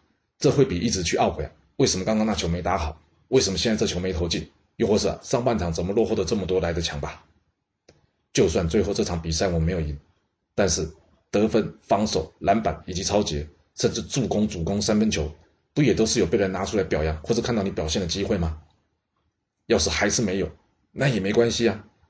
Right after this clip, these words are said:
享受与对手比赛过程，玩得开心，难道不是我们参与这场球赛的初衷吗？要是你还没有上场，那你还有时间可以好好想想，这场比赛你想要获得什么？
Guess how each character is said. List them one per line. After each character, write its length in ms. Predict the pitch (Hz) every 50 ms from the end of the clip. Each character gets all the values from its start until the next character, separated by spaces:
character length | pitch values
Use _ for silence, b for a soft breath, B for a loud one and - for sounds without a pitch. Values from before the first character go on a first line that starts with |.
| _ _ _ _ _ _ -
享 300 | - - - 95 90 85
受 180 | - 127 104
与 120 | 87 80 80
对 120 | 101 120
手 140 | 104 - 90
比 200 | 82 - 95 92
赛 180 | 82 - 113
过 160 | 98 - 107 95
程， 200 | - 80 71 76 - _ -
玩 200 | - 101 101 110
得 60 | 107
开 180 | 101 - 110 104
心， 240 | 98 101 98 - - - _ _ _ _ -
难 200 | - 104 104 107
道 120 | 113 110
不 120 | 107 - 98
是 140 | - 113
我 100 | 117 92
们 120 | 87 82 82
参 180 | - 107 104
与 40 | 104
这 100 | - 110
场 120 | 90 87 82
球 140 | - 95
赛 140 | 87 - 110
的 80 | - 92
初 200 | 82 - 107 98
衷 160 | - 98 98
吗？ 220 | 98 85 78 - _ _ _ _ _ _ _ _ _ _ _ _ _ _ _ _ _ _ _ _ _ _ -
要 140 | - 101 92
是 120 | - 104
你 80 | 90 82
还 140 | 80 90
没 80 | 92 113
有 80 | 110 92
上 180 | - 107 92
场， 240 | 82 78 73 - - _ _ _ _ _ _ _ _ _
那 140 | - 104 98
你 100 | 87 82
还 120 | 78 85 104
有 60 | 92
时 120 | 85 87
间 140 | 82 98 98
可 120 | 95 - 95
以 60 | 98
好 140 | - 78 76
好 100 | 85 -
想 180 | - 85 82
想， 140 | 80 78 73 - - _ _ _ _ _ _ _ -
这 120 | - 123
场 180 | - - 95 82
比 80 | 82 82
赛 240 | 80 - 82 - - - -
你 120 | - 98 104
想 160 | - 82 80
要 120 | 87 90
获 180 | - - 98 80
得 100 | 78 80
什 160 | 80 78 69
么？ 160 | 67 71 -